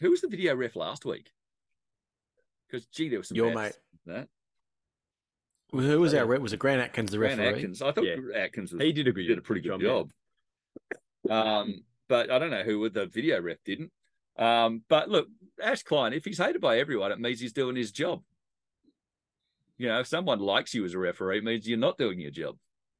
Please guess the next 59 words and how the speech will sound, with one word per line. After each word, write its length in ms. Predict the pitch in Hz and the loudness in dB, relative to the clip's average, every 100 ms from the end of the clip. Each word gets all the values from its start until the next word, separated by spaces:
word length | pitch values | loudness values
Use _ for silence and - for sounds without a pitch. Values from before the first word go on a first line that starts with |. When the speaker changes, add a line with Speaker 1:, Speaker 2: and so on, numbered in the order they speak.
| _ _ _ _ | _ _ _ _
Speaker 2:
Yeah. 220 | 113 107 95 | -4 -4 -4
Speaker 1:
You 20 | |
know, 180 | 104 110 | -6 -4
that's, 200 | 139 127 | -2 -2
that's 200 | 147 135 | -2 -2
just, 240 | 131 117 - | -4 -6 0
that's 200 | 135 - | 0 0
just 180 | 120 | -4
the 80 | 120 | 0
way 140 | 98 90 | 2 2
it 100 | - | 0
comes. 260 | 143 113 | -2 0
I 80 | 131 | 0
mean, 180 | 147 139 | 0 0
I, 120 | 147 | 0
there 220 | 147 165 | 2 0
was 120 | 151 | 0
a 80 | 147 | -2
rare 280 | 135 156 151 | -2 0 0
moment 420 | 113 120 117 101 | 2 0 0 -6
in, 140 | 104 104 | -8 -6
you 100 | 101 | -2
know, 120 | 101 | -2
the 160 | 98 104 | -2 -2
early 160 | 95 | -2
nineties 340 | 92 104 98 82 | 0 0 0 -2
where 100 | 92 | -2
we 120 | 98 | 0
liked 240 | 98 87 - | -2 -2 -2
Bill 220 | 95 85 - | -4 -4 -2
Harrigan 400 | 98 98 92 80 | 0 0 -2 -8
as 100 | 80 | -6
a 80 | |
ref 240 | 82 117 - _ | -2 0 0 _
because 320 | 90 95 90 | -6 -4 -4
we 100 | 98 | -2
were 80 | 80 | -4
the 80 | 82 | -4
dominant 380 | 90 87 80 - | -6 -4 -8 -6
side 440 | 127 98 62 - _ _ _ | -2 -2 -4 -8 _ _ _
and 140 | 101 92 | -6 -2
he 100 | 95 | -2
was 160 | 87 | -4
reffing 440 | 95 101 - 95 85 | -4 -4 -4 -8 -8
the 60 | |
game 380 | 85 90 85 85 - | -4 -4 -4 -10 -12
according 400 | - 92 90 82 | -10 -6 -6 -6
to 60 | 80 | -8
the 100 | 87 | -6
rules. 400 | 120 175 98 - - | -4 -2 -4 -4 0
But 220 | 110 - - - - | 0 0 -8 -20 -10
in 120 | 208 | -2
reality, 400 | 160 113 139 98 | 0 2 0 -2
you 100 | 101 | -4
shouldn't 240 | - 131 95 | -4 -2 2
like 260 | 95 233 | 4 4
Speaker 3:
Oh. 40 | 139 | 2
Speaker 1:
any 100 | 76 | -10
referee. 340 | - - 58 | -10 -12 -16